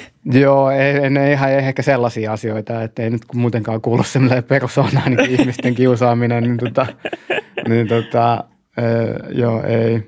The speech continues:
Mut kyllä sitä vähän sit mietti silleen, että niinku, että okei, tää on kuitenkin niinku ihan tähänkin niinku periaatteessa mahdollista, että sit se tota,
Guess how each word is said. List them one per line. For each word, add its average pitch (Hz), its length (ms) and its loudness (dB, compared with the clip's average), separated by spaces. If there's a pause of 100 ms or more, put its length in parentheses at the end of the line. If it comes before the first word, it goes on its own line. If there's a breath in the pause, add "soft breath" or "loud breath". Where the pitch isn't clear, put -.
Mut 117 140 -4
kyllä 127 140 0
sitä 202 160 -2
vähän 170 220 0
sit - 80 -14
mietti 110 320 -4
silleen, 107 280 -6
että 107 80 -6
niinku, 110 180 -4
että 117 120 -6
okei, 160 280 -4
tää 139 200 -8
on 139 180 -4
kuitenkin 147 280 -2
niinku 143 160 -2
ihan 143 200 0
tähänkin 127 360 0
niinku 104 320 -4 (120)
periaatteessa 98 440 -2
mahdollista, 104 580 -6 (120)
että - 240 -14 (460 loud breath)
sit - 240 -8
se - 100 -10
tota, 117 360 -4